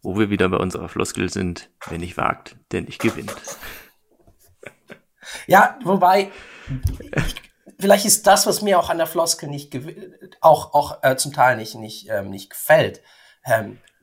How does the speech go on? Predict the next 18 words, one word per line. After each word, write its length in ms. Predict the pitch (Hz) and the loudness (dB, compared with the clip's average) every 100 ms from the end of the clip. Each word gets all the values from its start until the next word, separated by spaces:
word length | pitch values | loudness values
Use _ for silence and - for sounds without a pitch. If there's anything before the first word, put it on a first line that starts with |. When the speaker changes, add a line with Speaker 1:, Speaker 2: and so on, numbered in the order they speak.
| _ _ _ _ _ _ | _ _ _ _ _ _
Speaker 2:
es 160 | 143 165 | -2 0
ist 140 | 165 | -2
eben 200 | 170 165 | -4 -4
die 100 | 147 | -6
Frage, 500 | - 151 156 139 127 | 2 6 6 4 -4
wie 120 | 160 | -6
du 180 | 135 120 | -6 4
wagst, 340 | 143 131 - | 6 6 0
mit 120 | 120 123 | -6 -4
welcher 280 | 127 120 | -2 2
Attitüde. 600 | 110 - - 160 143 - _ | 0 -2 -10 -8 -10 -12 _
Genau 260 | 131 131 135 | 2 4 6
das 380 | 147 156 - | 4 2 -4
Speaker 1:
Ja. 80 | - | -4
Speaker 2:
beschreibt 420 | 131 - 139 139 | -2 4 4 4
diese 180 | 143 123 | 0 -6
Floskel 480 | - 131 127 - 107 | -2 0 0 -2 -8
nicht. 380 | 123 120 - | -8 -8 -12